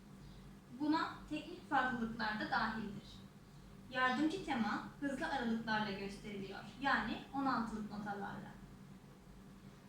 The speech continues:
Gelişme kısmında ana tema yardımcı tema tonunda, yani do majörde görülüyor.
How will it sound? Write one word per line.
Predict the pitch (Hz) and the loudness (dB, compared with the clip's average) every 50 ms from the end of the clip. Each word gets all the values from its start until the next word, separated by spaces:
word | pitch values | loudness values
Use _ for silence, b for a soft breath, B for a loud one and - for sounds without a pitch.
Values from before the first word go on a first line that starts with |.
| - - 277 | -16 -8 -2
Gelişme | 269 269 302 302 - - 392 440 427 427 | 2 4 4 4 4 2 0 -2 -2 -4
kısmında | 381 - - 233 220 202 196 196 208 214 - - - - - - - - - - - - | -4 -4 0 2 2 2 2 2 2 2 2 0 0 -4 -8 -12 -14 -14 -16 -14 -8 2
ana | 262 294 339 370 349 | 4 4 4 4 2
tema | 302 247 220 208 - - - - - - - - | 2 4 4 4 4 4 2 0 -4 -8 -4 4
yardımcı | 269 277 269 269 269 302 294 302 302 - - 302 | 8 8 8 8 8 4 2 2 2 2 -2 -2
tema | 330 320 294 262 - - | 2 2 4 4 4 4
tonunda, | 226 208 202 202 190 - - - - - - - - - - | 2 2 2 2 0 -2 -4 -6 -8 -8 -10 -14 -14 -10 -2
yani | 247 285 294 294 269 233 214 214 285 - - - - - - - - - | 2 4 6 6 6 6 4 4 2 0 -2 -8 -12 -14 -16 -14 -2 2
do | 339 349 | 4 4
majörde | 349 311 269 226 220 214 214 208 202 | 6 6 6 4 4 2 2 0 0
görülüyor. | 196 202 196 196 190 190 190 190 196 | 0 0 0 -2 -2 -2 -4 -6 -6